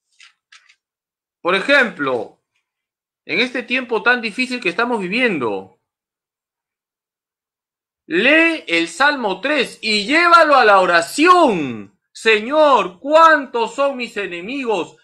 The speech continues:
cuántos los que se levantan contra mí. ¿Cuántos los que dicen de mí ya no lo protege Dios? Pero tú, Señor, eres mi escudo protector. Tú eres mi gloria,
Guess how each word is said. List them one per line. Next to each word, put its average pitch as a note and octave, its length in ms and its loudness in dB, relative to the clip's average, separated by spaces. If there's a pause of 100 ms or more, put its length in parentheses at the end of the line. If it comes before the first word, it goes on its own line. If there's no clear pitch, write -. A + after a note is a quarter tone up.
(160)
cuántos B3+ 960 2
los B2+ 240 -18
que B2 120 -20
se A#2+ 140 -20
levantan D3 500 -14
contra G2 400 -18
mí. D#3 400 -12 (160)
¿Cuántos C#4 720 0
los C3 160 -10
que C3+ 80 -18
dicen E3+ 400 -16
de A#2 100 -16
mí G3+ 340 -16
ya C3 240 -8
no D3 140 -14
lo B2 160 -12
protege F#2+ 460 -18
Dios? C3+ 360 -12 (220)
Pero C#3 340 -4
tú, A#3 160 -10
Señor, F#3 460 -6
eres F#3 260 -2
mi D3+ 160 -8
escudo F#3 500 -6
protector. C3 1040 0 (480)
Tú G3+ 120 0
eres A#3+ 200 4
mi G3+ 140 -2
gloria, G3+ 720 2